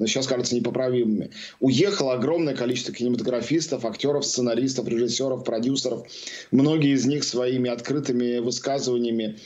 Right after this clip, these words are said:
порвали все возможные связи с нынешней властью, с нынешней Россией, пока не изменится, причём радикально, политический режим. Их возвращение, ну, в страну технически, наверное, возможно, а возвращение в строй в качестве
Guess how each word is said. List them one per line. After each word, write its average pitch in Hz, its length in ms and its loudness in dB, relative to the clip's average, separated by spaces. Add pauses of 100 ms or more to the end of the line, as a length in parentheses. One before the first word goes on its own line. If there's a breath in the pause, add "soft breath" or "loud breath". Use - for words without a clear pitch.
(160 loud breath)
порвали 131 400 4
все 135 240 0
возможные 113 540 0
связи 110 480 0
с - 160 -6
нынешней 117 420 0
властью, 120 460 0
с - 100 -6
нынешней 120 380 -2
Россией, 139 480 -2 (220 loud breath)
пока 127 260 0
не 127 140 2
изменится, 123 440 0
причём 113 320 -2
радикально, 120 480 -2
политический 123 540 -2
режим. 131 400 0 (240 loud breath)
Их 127 220 4
возвращение, 131 760 2
ну, 127 160 2
в - 80 -4
страну 135 340 0
технически, 127 580 -2
наверное, 120 300 0
возможно, 135 600 -2 (220 loud breath)
а 110 80 2
возвращение 127 520 2
в 131 60 -2
строй 147 260 0
в 135 80 -6
качестве 117 600 0